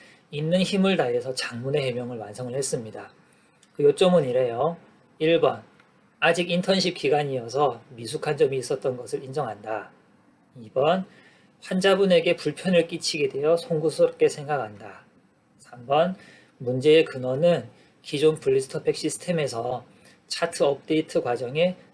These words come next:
다른 사람이 수기로 기재한 부분을 정확하게 인식하지 못한 데 있으므로 향후에는 모든 업데이트 시 수기가 아닌 파인 프린트만을 적용하도록 하겠다. 또한 반복적으로 같은 분량이 조제되는 블리스터팩의 루틴 때문에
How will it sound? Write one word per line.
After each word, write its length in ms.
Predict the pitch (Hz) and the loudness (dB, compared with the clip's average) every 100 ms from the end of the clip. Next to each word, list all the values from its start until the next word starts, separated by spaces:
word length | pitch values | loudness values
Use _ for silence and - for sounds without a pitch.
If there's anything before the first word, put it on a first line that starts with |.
| - | -8
다른 300 | - 127 147 | -4 -2 2
사람이 340 | 165 156 156 | 2 2 0
수기로 500 | 143 - 226 226 226 | -2 -2 2 4 4
기재한 400 | 196 151 156 143 | 4 4 2 2
부분을 400 | 131 120 123 131 | -2 -4 -4 -4
정확하게 540 | 127 117 120 - 143 139 | -4 -8 -10 -6 -6 -6
인식하지 500 | 139 151 156 143 135 | -6 0 2 2 -2
못한 380 | 113 - 139 | -8 -10 -8
데 80 | 143 | -4
있으므로 720 | 120 - 139 120 131 147 120 - _ - - _ _ | -4 -4 -8 0 6 6 4 -2 _ -20 -20 _ _
향후에는 720 | - 175 196 185 139 139 139 | -2 2 4 4 2 -2 -4
모든 340 | 117 135 185 180 | 4 4 6 2
업데이트 580 | 123 - 151 151 - 131 | 0 -4 -6 -6 -6 -6
시 340 | - 208 233 - - _ _ - | 0 0 -2 -18 -20 _ _ -12
수기가 1400 | - 202 220 226 220 208 202 190 - _ _ - - 113 | -8 -4 0 0 2 0 -2 -6 -16 _ _ 0 0 0
아닌 260 | 117 151 - - | -2 -4 -4 -10
파인 440 | - - 196 208 | -4 0 2 0
프린트만을 840 | 208 208 196 190 143 135 175 233 247 | -2 -6 -2 -2 -2 0 4 4 4
적용하도록 600 | 131 143 131 120 156 175 | 0 0 -2 2 2 2
하겠다. 500 | 131 117 120 101 - _ _ _ _ _ _ _ - _ | 0 2 0 -2 -10 _ _ _ _ _ _ _ -20 _
또한 280 | 156 156 160 | 0 0 0
반복적으로 920 | - 117 139 - 160 135 135 180 202 | -6 0 0 4 4 6 6 6 4
같은 400 | - - - 196 | 0 -10 -4 0
분량이 400 | 190 170 151 160 | 2 4 4 2
조제되는 640 | 160 135 143 131 131 151 151 | 2 4 6 4 2 -2 -4
블리스터팩의 680 | 147 139 - 156 - 151 143 | -2 -4 -2 -4 0 0 0
루틴 340 | 131 - 160 | -2 -4 -4
때문에 520 | 139 127 127 165 135 | -2 -4 -2 -2 -2